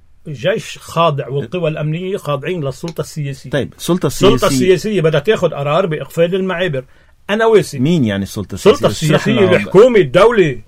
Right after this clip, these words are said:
Speaker 1: شو السلطة السياسية؟
Speaker 2: هلا
Speaker 1: أنا
Speaker 2: كنت عم بتسميهم شوفيرية ومدري شو
Speaker 1: لك إيه، أنا رأيي فارطين ومش ظابطين. شو، شو م-، ممنوع.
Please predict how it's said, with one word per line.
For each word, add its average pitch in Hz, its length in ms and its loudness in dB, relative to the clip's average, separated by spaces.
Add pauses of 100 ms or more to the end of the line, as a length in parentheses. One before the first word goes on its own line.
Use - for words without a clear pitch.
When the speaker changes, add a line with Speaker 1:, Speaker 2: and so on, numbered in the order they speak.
(260)
Speaker 1:
شو - 140 -12
السلطة 151 260 -8
السياسية؟ 147 500 -4
Speaker 2:
هلا 196 100 4
Speaker 1:
أنا 208 80 0
Speaker 2:
كنت 185 100 -4
عم 151 100 -2
بتسميهم 147 480 -4
شوفيرية 127 520 -6
ومدري 107 320 -8
شو - 160 -12
Speaker 1:
لك 135 180 -4
إيه، 226 340 6
أنا 185 140 4
رأيي 208 300 6
فارطين 226 500 2
ومش 226 200 -2
ظابطين. 226 540 0
شو، 185 200 -4 (180)
شو 165 360 -6
م-، 165 40 -6
ممنوع. 160 560 0